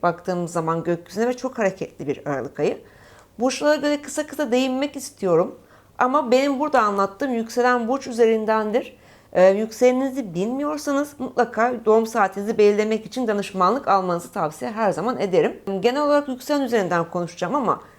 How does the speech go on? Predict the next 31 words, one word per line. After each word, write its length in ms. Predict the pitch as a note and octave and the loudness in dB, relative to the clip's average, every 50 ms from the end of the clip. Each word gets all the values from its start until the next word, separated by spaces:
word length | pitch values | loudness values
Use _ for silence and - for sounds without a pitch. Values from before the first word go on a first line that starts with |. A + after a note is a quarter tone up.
| _ _ - | _ _ -4
Güneş 360 | F#3+ A3 A#3+ C4+ C#4 C#4 - | 0 2 4 4 2 2 0
ve 80 | A3 - | 0 2
Ay 300 | - A3 A#3+ B3 A3+ A3+ | 4 4 4 2 2 0
burcunuzda 600 | A#3 G#3+ - G3 F#3 F3+ E3 - - D#3+ C#3+ - - - - - _ - | -4 -2 -2 0 -2 -2 -4 0 2 2 2 0 -4 -18 -20 -20 _ 2
eğer, 360 | F3 F#3+ G3 G3+ F#3+ F#3+ F#3+ - - | 4 6 6 6 4 2 0 -2 4
e, 280 | F3+ F3+ F3+ F3+ F#3+ G3+ | 6 6 6 6 4 2
bu 120 | A#3 A3 | 2 2
burçlarda 480 | A3+ A3 - - F#3+ E3+ E3 D#3 E3 D#3+ | 2 -2 -2 2 2 2 2 4 2 2
ise 360 | D#3+ D#3 D#3+ - C#4+ E4 - - - C#4 | 0 0 0 -2 -2 -2 -2 -6 -4 0
bu 80 | D4 | 4
da 80 | B3+ A#3 | 4 4
yüzde 360 | G#3 G#3+ G#3+ G3+ F#3+ A#3 A3+ | 4 2 -4 0 4 4 4
elli 120 | A#3 A#3 | 4 4
olarak 260 | A#3 F#3 G#3+ C#4+ C#4 - | 2 2 2 2 2 0
etken 320 | A3+ A3+ - - A#3+ A3+ | -2 -2 0 -2 0 2
olacaktır. 540 | G3+ F3 D#3+ E3 - C#3+ - - - C4 C#4+ - - - - | 2 2 0 0 -2 -6 -6 -6 -8 -8 -8 -8 -16 -6 0
Öncelikle 440 | - D4+ D#4+ D4+ B3+ A#3 A#3 - D#4+ | 0 0 0 2 2 0 0 0 -4
Koç 320 | - - D4 D4 D4 D4 | -2 2 2 2 2 0
burcundan 520 | C4+ C4+ A3+ F3+ G3 F#3 F3+ E3+ E3+ E3+ E3+ | -2 -2 -2 0 -2 2 2 2 2 4 0
başlamak 440 | E3+ E3+ - - F3 E3 D#3+ D#3+ - | -2 -2 -2 -6 -6 -6 -6 -6 -8
istiyorum. 480 | - - - - D#3+ E3 A3 C#4+ - - - - - - - - _ | -16 -16 -4 0 2 2 2 2 -2 -12 -18 -18 -18 -18 -18 -20 _
Sevgili 420 | - - C#4+ C#4+ C#4 C#4 D4+ D#4+ | -2 0 2 2 2 0 -2 -4
Koçlar, 480 | D#4 - A#3 G#3 G#3+ - E3+ F3 G#3+ - - | -2 0 0 0 0 2 2 2 2 2 -4
bu 280 | G#3+ G#3+ C#4 D4 - D4 | -4 0 2 2 2 0
tutulmanın 500 | D4 C#4 - C#4+ C#4 C#4 C#4 C4+ C#4 D4 | -4 -4 -4 -2 0 2 0 2 0 0
şanslarından 920 | D4 - - - G#3+ G#3 G#3 G#3 G#3+ A3 A3 A3 A3 B3+ C4 C4 A#3 G3 | -2 -4 -6 -2 0 0 0 0 -2 -2 -2 -2 -2 -6 -8 -8 -8 -6
bir 180 | A#3+ B3 B3 B3 | -6 -8 -8 -6
tanesi 280 | - G3+ E3 F#3 B3+ - | -6 -6 -6 -6 -8 -12
sizsiniz. 580 | - - A#3 A3+ - - - C#3+ E3+ C4 - - - - | -12 -10 -10 -10 -10 -12 -6 -4 -4 -4 -6 -8 -2 2
Baktığım 460 | G3 F#3+ F#3 - - F#3 F#3 F#3 F3+ | 2 2 2 0 0 2 2 2 2
zaman 360 | E3 F3+ E3 E3 F3 A3 - | 0 -2 0 0 -2 -2 -2